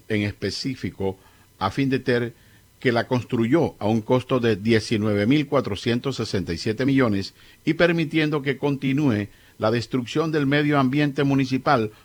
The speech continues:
por la contaminación de las ciénagas de su jurisdicción. Emisora Atlántico y Zona Cero punto com informaron el pasado veintinueve de octubre que el mandatario malambero había recibido en secreto la moderna infraestructura,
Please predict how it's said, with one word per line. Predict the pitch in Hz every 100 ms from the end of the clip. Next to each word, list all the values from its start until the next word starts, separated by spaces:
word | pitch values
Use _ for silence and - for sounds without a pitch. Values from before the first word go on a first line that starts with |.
| _
por | 143 131
la | 131 127
contaminación | - 147 135 139 131 117 - 135 127
de | 117
las | 104
ciénagas | - 127 117 107 107 - _ -
de | 107
su | 101 113
jurisdicción. | - 101 95 90 - 123 92 73 - _ _ - - -
Emisora | - 117 113 - 131 120
Atlántico | 113 131 139 156 143 117
y |
Zona | - 131 120
Cero | - 123 110
punto | 131 131 104
com | 127 135
informaron | 127 110 104 104 131 131
el | 107
pasado | - 98 131 131 120
veintinueve | 117 98 104 113 135 131
de |
octubre | 101 - 170 131 98 98 - - -
que | -
el | 120 117
mandatario | 117 107 101 139 180
malambero | 165 135 107 107 143 147
había | 120 127 143
recibido | 143 127 113 127 143
en | 127
secreto | - 95 113 127 139
la | 123
moderna | 101 98 117 123 127
infraestructura, | 117 120 110 - 113 104 175 147 78